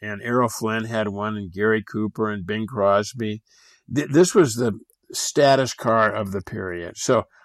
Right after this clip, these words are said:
I looked at this car, and I just couldn't believe it. So I stayed in touch with Kay, calling her every year, you know, to see if she was ready to sell it and, you know,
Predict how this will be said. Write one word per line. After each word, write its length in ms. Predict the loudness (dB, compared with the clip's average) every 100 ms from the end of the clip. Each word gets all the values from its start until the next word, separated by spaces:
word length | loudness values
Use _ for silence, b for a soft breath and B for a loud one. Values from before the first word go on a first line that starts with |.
| b
I 120 | -2 2
looked 460 | 4 4 4 2
at 100 | -4
this 200 | -4 -8
car, 320 | -6 -4 -2
and 100 | -2
I 100 | -4
just 280 | -6 -8 -8 _ -14
couldn't 340 | -8 -6 -4
believe 340 | -4 -2 -2 -4
it. 120 | -4
So 320 | 0 0 -2 _ _ _ _ _ _ _ _ _ _ -10 -10 b b b
I 100 | -2
stayed 320 | 0 4 4 4
in 120 | 2
touch 340 | 2 2 2
with 200 | -4 -6 -10
Kay, 340 | -4 -2 -2
calling 420 | -4 2 4 4 2
her 160 | 2
every 300 | 2 0 0
year, 460 | 0 2 2 0 -4 _
you 80 | -8
know, 160 | -6 -4
to 300 | -4 -6 -6 -18 _ _ _
see 240 | -2 2 2
if 100 | 2
she 160 | 0
was 160 | 0 0
ready 240 | 0 0
to 100 | -2
sell 400 | -4 -4 0 0
it 140 | 0 -4
and, 340 | -12 -14 -14 -18 _
you 140 | -12 -10
know, 260 | -8 -10